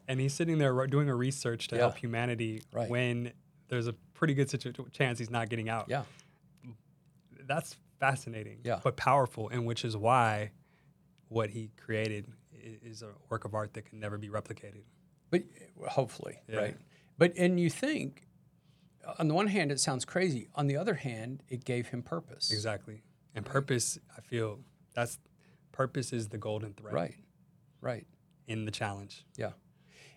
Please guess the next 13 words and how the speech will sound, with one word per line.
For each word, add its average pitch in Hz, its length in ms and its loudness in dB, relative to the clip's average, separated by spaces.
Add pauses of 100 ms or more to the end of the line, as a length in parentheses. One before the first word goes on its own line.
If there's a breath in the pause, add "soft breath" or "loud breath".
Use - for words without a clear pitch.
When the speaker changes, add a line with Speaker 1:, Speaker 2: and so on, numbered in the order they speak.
(120)
Speaker 2:
S-, - 200 0 (640)
yeah, 127 240 6
I 117 40 6
mean, 139 360 4
living 175 460 6
on 139 280 4
purpose. - 680 -2
Speaker 1:
Yeah. 98 160 0 (1120)
Speaker 2:
Right? 113 200 -4
It 127 120 -4
changes 135 520 2
your 113 120 -2
life. - 440 0